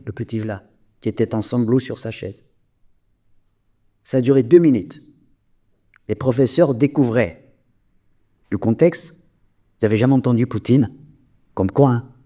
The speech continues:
pas tout n'est visible, hein, même quand vous êtes tous les jours dans l'établissement. Ils découvraient. Ils découvraient, bien sûr, la détresse de Vlad.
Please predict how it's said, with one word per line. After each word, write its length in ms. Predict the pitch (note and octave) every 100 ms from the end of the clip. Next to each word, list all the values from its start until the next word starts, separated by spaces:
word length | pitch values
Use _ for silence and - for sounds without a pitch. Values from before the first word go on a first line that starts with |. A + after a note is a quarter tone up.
| _ -
pas 100 | A2+
tout 160 | A#2+
n'est 100 | G#2
visible, 380 | G2 B2 F3 G2
hein, 140 | G2 -
même 160 | C#3+
quand 100 | C#3+
vous 160 | A#2 A#2
êtes 100 | A2
tous 100 | D#3+
les 100 | D#3
jours 160 | D#3+ C#3+
dans 80 |
l'établissement. 560 | B2+ A#2+ A#2+ A2+ - - _ _ _ _ _ _ _ _ -
Ils 100 | G#2+
découvraient. 600 | A#2 - G#2+ G#2+ E3+ - _ _ _
Ils 100 | C#3+
découvraient, 420 | D#3 D#3+ C#3 C#3+
bien 180 | A#2+ B2
sûr, 240 | - A#2 A2+
la 100 | G2+
détresse 500 | C#3+ D3 C#3+ A#2+ -
de 80 |
Vlad. 340 | A2 D3+ F#3+